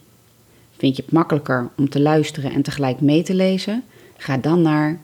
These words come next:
W W W punt brein punt support. Klik op mijn reis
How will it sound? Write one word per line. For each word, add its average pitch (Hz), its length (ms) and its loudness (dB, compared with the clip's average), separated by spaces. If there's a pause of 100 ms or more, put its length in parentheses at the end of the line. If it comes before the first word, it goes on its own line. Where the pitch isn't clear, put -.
(120)
W 131 140 -4
W 190 340 2
W 135 60 2 (340)
punt - 440 -4 (200)
brein 160 580 2
punt 139 260 2
support. - 600 -6 (840)
Klik 175 240 2
op 135 100 -2
mijn 120 220 0
reis 165 500 -2